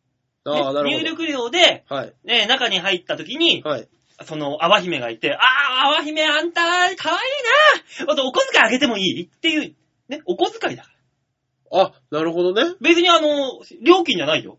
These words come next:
Speaker 1: 気に入ったから、「もらって、もらって、取っといて、取っといて」っていうのあるじゃん。
Speaker 2: うんうん。
Speaker 1: 「ここは、あの、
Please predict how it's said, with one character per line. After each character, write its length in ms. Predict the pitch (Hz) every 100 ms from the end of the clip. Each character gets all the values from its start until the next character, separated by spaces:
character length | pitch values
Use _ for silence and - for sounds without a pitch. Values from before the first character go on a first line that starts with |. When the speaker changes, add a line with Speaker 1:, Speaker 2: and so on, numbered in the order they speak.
| _
Speaker 1:
気 160 | -
に 80 | 359
入 120 | 427
っ 40 | -
た 100 | 403
か 120 | 311
ら、 280 | 220 151 -
「も 80 | 214
ら 80 | 277
っ 40 |
て、 80 | 285
も 80 | 269
ら 80 | 277
っ 20 |
て、 80 | -
取 100 | 370
っ 40 |
と 40 | 339
い 60 |
て、 60 | 277
取 100 | 339
っ 40 |
と 60 | 339
い 80 | 277
て」 120 | 220
っ 20 |
て 80 | 220
い 40 |
う 20 | 269
の 80 |
あ 60 | 226
る 40 | 202
じ 60 |
ゃ 60 | 156
ん。 40 | _ _
Speaker 2:
う 60 | -
ん 140 | 311
う 20 | 269
ん。 40 | 247
Speaker 1:
「こ 20 |
こ 60 | 302
は、 300 | 277 - 185
あ 40 |
の、 160 | 185